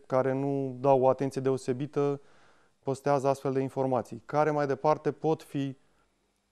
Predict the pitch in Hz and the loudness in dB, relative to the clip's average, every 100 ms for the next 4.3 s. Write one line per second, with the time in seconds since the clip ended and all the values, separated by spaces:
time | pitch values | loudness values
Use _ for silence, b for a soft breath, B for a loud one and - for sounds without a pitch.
0 | _ _ - 139 131 135 123 - 135 127 | _ _ 0 0 2 -2 -2 -2 -2 -2
1 | - _ _ _ _ _ _ _ _ _ | -6 _ _ _ _ _ _ _ _ _
2 | _ _ _ _ - 123 117 - 131 131 | _ _ _ _ -8 -6 -4 -6 -6 -4
3 | 123 - 139 139 143 131 127 139 - 135 | -4 -8 -8 -4 -2 0 2 2 2 0
4 | 131 127 | 0 -2